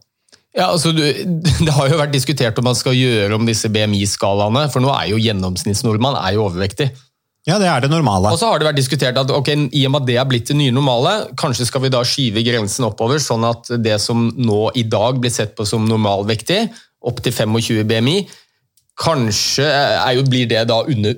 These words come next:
Speaker 1: undervektig, det da, og så er du kanskje normalvektig når du er fra tredve B M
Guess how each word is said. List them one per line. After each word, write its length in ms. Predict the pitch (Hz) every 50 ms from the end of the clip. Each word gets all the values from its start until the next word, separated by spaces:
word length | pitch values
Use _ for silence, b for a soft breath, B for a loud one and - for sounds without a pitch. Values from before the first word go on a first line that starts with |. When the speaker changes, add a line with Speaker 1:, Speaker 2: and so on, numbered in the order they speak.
| -
Speaker 1:
undervektig, 460 | - 123 110 104 113 110 - - 175 180
det 80 | 175 131 120
da, 80 | 117 110 110
og 80 | 123 123
så 160 | - - 127 110
er 140 | 113 107 107
du 100 | 117 117 113
kanskje 400 | - 123 107 98 - - - 113 113
normalvektig 640 | 117 113 110 101 92 98 104 107 101 - - 117 107
når 160 | 107 107 107
du 60 | 107 104
er 80 | 107
fra 140 | - 120 110
tredve 380 | - 117 107 98 95 92 101 101
B 160 | 98 107 101
M 100 | 101 104